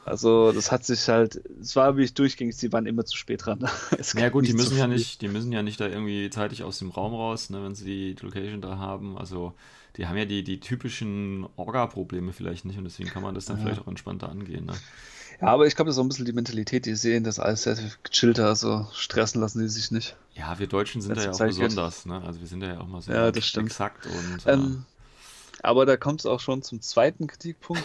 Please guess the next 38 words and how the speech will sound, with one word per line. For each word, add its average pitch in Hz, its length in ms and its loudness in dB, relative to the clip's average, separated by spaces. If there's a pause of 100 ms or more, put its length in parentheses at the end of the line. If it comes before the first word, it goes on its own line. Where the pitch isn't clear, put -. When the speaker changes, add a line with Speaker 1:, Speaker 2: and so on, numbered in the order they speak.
Speaker 1:
denn 151 220 4
Speaker 2:
<laughs> - 100 -2
Speaker 1:
es - 160 -4
wurde, 127 400 8
ähm, 110 300 0 (880)
wie 123 120 6
gesagt, 135 340 4
die 110 320 4 (880)
Krakenspieler 127 640 2
waren 107 240 4
ja 104 420 0
ein - 60 -8
Stockwerk - 400 0
höher. 160 200 8 (140)
Speaker 2:
Ja. 95 340 -2 (320)
Speaker 1:
So - 80 -10
auf - 140 -8
dem 117 100 -10
Podest - 420 0
im 107 160 -2
Endeffekt. 131 520 2 (540)
Und 113 300 4
die 107 460 8 (760)
Puppies - 340 2
unten. 170 400 0 (200)
Speaker 2:
Ja. 92 180 -6
Speaker 1:
Die 92 60 0
Puppies, 139 380 0
wo 131 80 6
die 113 340 4
Platz-, - 460 0
also 110 320 2 (100)
welchen 110 240 2
Tisch - 220 -6
sie 135 340 0
stehen, 151 360 2 (240)
Speaker 2:
Mhm. - 60 -6
Speaker 1:
wurde 110 260 2